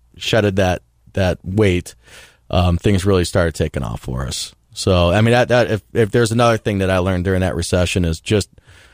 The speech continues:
hunker down and focus on what you're good at. Don't try to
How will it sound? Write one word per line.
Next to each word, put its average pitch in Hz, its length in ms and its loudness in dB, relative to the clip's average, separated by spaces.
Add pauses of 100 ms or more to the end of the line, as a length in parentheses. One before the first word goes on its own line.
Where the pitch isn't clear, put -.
(240)
hunker 113 340 0
down 98 340 2
and 87 160 -6
focus - 600 -2
on 90 160 0
what 90 140 0
you're 82 120 -6
good 76 220 -6
at. 57 220 -8 (140)
Don't 92 380 0
try 95 240 2
to 85 300 0